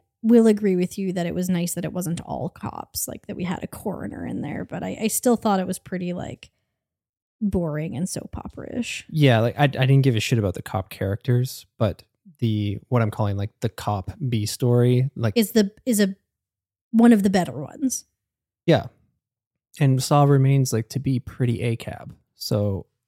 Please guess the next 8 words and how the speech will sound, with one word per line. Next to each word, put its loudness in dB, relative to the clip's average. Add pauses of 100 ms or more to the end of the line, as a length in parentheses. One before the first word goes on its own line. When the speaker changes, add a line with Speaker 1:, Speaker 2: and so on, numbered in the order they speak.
(120)
Speaker 2:
<laughs> -8 (440)
Speaker 1:
Yeah, 2
they 0
don't 6
like 6
Speaker 2:
<laughs> 6
Speaker 1:
cops. 0 (500)
Speaker 2:
Um, 2